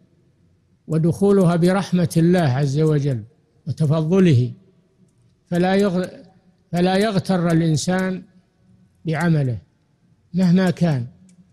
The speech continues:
فإنه وإن صح عمله وقبل لا يعادل نعم الله عليه، فلو حاسبه الله لخرج مطلوبا،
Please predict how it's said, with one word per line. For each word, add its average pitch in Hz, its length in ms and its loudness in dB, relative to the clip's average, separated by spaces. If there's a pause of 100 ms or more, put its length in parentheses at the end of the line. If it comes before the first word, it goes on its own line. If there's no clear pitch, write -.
(480)
فإنه 208 480 0
وإن 208 360 2
صح - 380 -6
عمله 175 480 0
وقبل 175 920 -2 (580)
لا 185 260 0
يعادل 170 760 0
نعم 165 340 -2
الله 165 480 -2
عليه، 147 520 -2 (960)
فلو 170 240 -2
حاسبه 190 720 0
الله 175 420 0 (1600)
لخرج 180 520 0
مطلوبا، 160 680 0